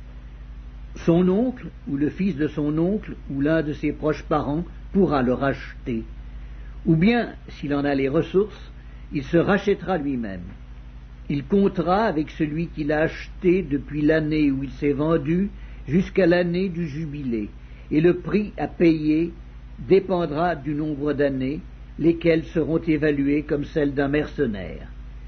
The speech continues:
S'il y a encore beaucoup d'années, il paiera son rachat à raison du prix de ces années et pour lequel il a été acheté. S'il reste peu d'années jusqu'à celle du jubilé, il en fera le compte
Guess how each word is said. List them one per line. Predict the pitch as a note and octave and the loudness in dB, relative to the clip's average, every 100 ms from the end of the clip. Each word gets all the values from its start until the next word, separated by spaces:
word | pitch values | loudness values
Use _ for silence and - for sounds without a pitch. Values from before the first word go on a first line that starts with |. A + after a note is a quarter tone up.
| - - - | -14 -14 -14
S'il | - F#3 E3+ | -2 2 4
y | F3 | 6
a | |
encore | E3+ D#3+ F3+ D3 | 4 4 4 4
beaucoup | B2 E3 D#3 D#3 | 4 2 2 2
d'années, | D#3+ D#3+ D#3+ F3 A#3 - - | 4 4 2 -2 -4 -8 -10
il | D#3 | -8
paiera | B2 D#3+ D3+ D3+ | -4 -2 -2 -4
son | E3 C3+ | -4 -2
rachat | C#3+ D3+ - E3 F#3 - - - | -2 -2 0 0 0 -6 -16 -8
à | D3+ | 0
raison | D3 D#3+ C3+ D#3 | 4 6 6 2
du | C#3 | 0
prix | D3+ - D#3 | -4 -2 -2
de | C#3 | -2
ces | - D#3 C#3+ | 0 0 2
années | D#3+ D#3+ E3+ A3 B3 - - | 2 2 2 0 -4 -8 -4
et | C3+ | -2
pour | D3 D3+ | 2 6
lequel | C#3+ - F3 | 6 6 4
il | D#3+ D#3 | 4 4
a | D#3+ | 4
été | D#3+ E3 E3+ | 4 4 4
acheté. | E3+ - - - C3+ A2 - - - - - | 4 0 -10 -10 -6 -6 -8 -14 -14 -14 -14
S'il | - F3+ F#3 | -2 4 6
reste | A3 - E3 | 6 4 0
peu | - F#3+ A3 | 2 4 6
d'années | F#3+ E3 E3+ G#3+ | 4 2 0 0
jusqu'à | F#3+ C#3 - D3 | -2 -8 -4 -4
celle | - E3+ C#3 | -2 -4 -2
du | C3 | -6
jubilé, | A#2+ C#3+ C3 C#3+ D3 G3 A#3 - - - | -6 -8 -6 0 2 2 0 -12 -16 -6
il | C#3+ | 0
en | F#3 A#3+ | 2 4
fera | G#3 G3+ | 2 4
le | G3+ | 2
compte | D#3+ E3 F#3 A#3 | 2 -2 0 -2